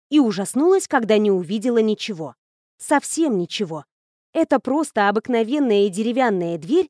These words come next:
которая закрывается на такой же обыкновенный ключ. Тогда зачем Савея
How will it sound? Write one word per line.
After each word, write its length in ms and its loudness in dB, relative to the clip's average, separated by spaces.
которая 440 4
закрывается 680 0
на 160 2
такой 340 -2
же 160 2
обыкновенный 720 0
ключ. 400 -6
Тогда 340 4
зачем 400 0
Савея 560 -4